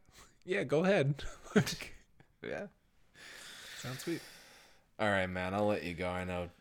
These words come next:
Speaker 2: Coop's been restless.
Speaker 1: Well, yeah, he started eating my fingers, and he's really being like, "I gotta go take a shit, and I gotta go to bed."
Speaker 2: <laughs> I know,
Speaker 1: So
Speaker 2: I know how dogs can get. <laughs> I know how they can get.
Speaker 1: Yeah, man.
Speaker 2: Uh, this was
Speaker 1: All right.
Speaker 2: good, though.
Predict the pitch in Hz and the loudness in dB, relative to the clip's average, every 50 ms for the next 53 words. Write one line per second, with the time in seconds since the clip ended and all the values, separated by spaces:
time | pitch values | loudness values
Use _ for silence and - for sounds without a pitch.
0 | - - - - 87 85 - - - 90 85 85 85 87 87 - - - - - | -20 -14 -10 -10 -8 -8 -8 -8 -6 -6 -6 -6 -6 -8 -10 -14 -18 -20 -20 -20
1 | - - - - - - - - - - - - - - - - - - 101 92 | -20 -20 -20 -20 -20 -20 -20 -20 -20 -20 -20 -20 -20 -20 -20 -20 -16 -8 -4 -2
2 | 85 85 - - - 90 85 87 85 - - - - - - - - - - _ | -2 0 -2 -2 -2 -2 -2 -2 -2 -2 -2 -4 -6 -8 -12 -18 -20 -20 -20 _
3 | _ _ _ _ - - - - 208 165 127 101 82 85 85 87 - - - 80 | _ _ _ _ -20 -18 -4 0 2 2 2 2 0 0 -2 -2 -4 -4 -8 -10
4 | 78 78 80 80 80 - - 80 78 76 78 - - - - - 80 71 62 64 | -10 -10 -12 -14 -16 -16 -16 -16 -16 -16 -14 -14 -16 -16 -16 -16 -16 -16 -16 -16
5 | 64 58 - 67 76 87 87 85 - - - _ - - - 95 82 80 82 78 | -18 -18 -18 -20 -20 -18 -16 -16 -16 -16 -18 _ -14 -8 -6 -6 -6 -6 -8 -10
6 | 92 92 90 82 85 - - - 98 - 104 92 92 92 90 85 80 - - 98 | -12 -12 -10 -10 -12 -8 -6 -6 -4 -2 0 0 2 0 0 -4 -6 -6 -6 -6
7 | - - - - - - - 85 76 - - - 80 80 73 65 - - - - | -6 -6 -8 -8 -8 -6 -4 -6 -6 -6 -8 -12 -12 -10 -4 0 4 4 4 6
8 | - - - - - - 82 78 85 101 110 92 92 95 95 92 92 98 104 104 | 4 4 2 0 -2 -4 -4 -6 -6 -4 -2 -2 0 0 2 2 4 4 6 8
9 | 101 104 98 - 117 92 78 160 160 - - - - 90 - - - - - 110 | 8 8 8 8 6 6 6 6 6 6 4 0 -4 -8 -10 -14 -10 -4 -2 -2
10 | 95 98 - - - - - - - - - - - - - 87 - - _ - | -2 0 -4 -4 -4 -6 -8 -6 -8 -8 -8 -12 -14 -12 -12 -12 -14 -14 _ -20
11 | - - - - - - - - - - - 277 294 320 240 143 135 151 156 - | -20 -20 -20 -20 -20 -20 -20 -20 -20 -14 -8 -4 0 2 2 2 2 2 0 -4
12 | - - - - _ - - - - - 107 101 98 98 107 113 110 110 110 107 | -10 -14 -18 -20 _ -20 -20 -12 -6 -4 0 0 2 2 4 4 4 4 4 6
13 | 104 104 101 95 85 90 87 85 87 87 85 | 6 6 6 6 6 4 2 2 2 2 0